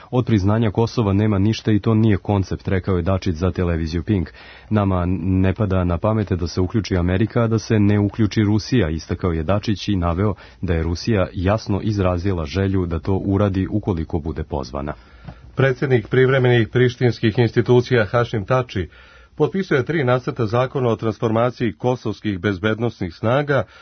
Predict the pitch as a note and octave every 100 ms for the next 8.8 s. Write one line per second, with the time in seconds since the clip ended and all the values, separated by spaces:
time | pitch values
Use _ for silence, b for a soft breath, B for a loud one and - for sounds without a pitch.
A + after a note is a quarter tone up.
0 | B - B2 B2 B2 C#3 C#3 A#2+ B2 G#2
1 | G2+ G#2+ - - G#2+ A#2 A2 D2 - -
2 | - B B B B - F3+ D#3 B2 C3+
3 | C#3+ C3 A#2 G#2 A#2 A#2+ A#2+ A#2 G#2 A#2
4 | A2+ - A#2 - D3 A2 G2 F#2+ F2+ A2
5 | - - B2+ A2+ - b b _ C#3+ D3
6 | D3+ C#3+ C3 G#2+ F2 G#2 A2 A#2 C#3+ A#2+
7 | - G#2+ - A2+ G#2 A#2 F2+ E2+ A2+ G#2
8 | E2+ - G2 A2+ B2+ - B2